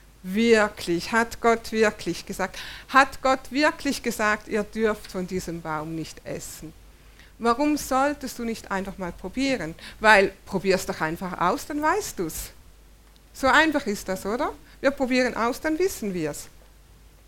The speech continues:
Gott will dir nur etwas vorenthalten.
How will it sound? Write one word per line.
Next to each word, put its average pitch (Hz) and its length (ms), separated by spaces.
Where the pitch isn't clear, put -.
Gott 269 340
will 226 180
dir 214 140
nur 233 420
etwas 202 360
vorenthalten. 175 1500